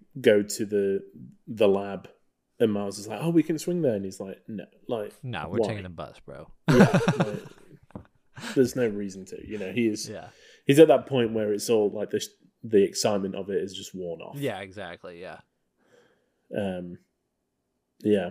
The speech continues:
Speaker 1: and Aunt May's died in his universe as well.
Speaker 2: Yeah.
Speaker 1: So he's,
Speaker 2: Mm-hmm.
Speaker 1: you know, he's pretty much lost everything.
Speaker 2: Yeah.
Speaker 1: Um, and the reason that him and M J broke up were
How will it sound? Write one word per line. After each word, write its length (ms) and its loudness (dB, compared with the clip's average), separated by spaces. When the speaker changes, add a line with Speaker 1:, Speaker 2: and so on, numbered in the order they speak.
Speaker 1:
and 160 -2
Aunt 200 -4
May's 240 4
died 320 -4
in 100 -8
his 220 -6
universe 500 -8
as 100 -8
well. 280 -6
Speaker 2:
Yeah. 320 -4
Speaker 1:
So 260 2
he's, 420 -6
Speaker 2:
Mm-hmm. 200 -16
Speaker 1:
you 100 0
know, 160 -6
he's 160 -6
pretty 240 4
much 240 2
lost 260 -6
everything. 540 -6
Speaker 2:
Yeah. 200 -12
Speaker 1:
Um, 480 -2
and 140 4
the 80 0
reason 300 2
that 120 -4
him 380 -4
and 180 -8
M 140 -6
J 140 2
broke 280 -4
up 220 -2
were 320 -2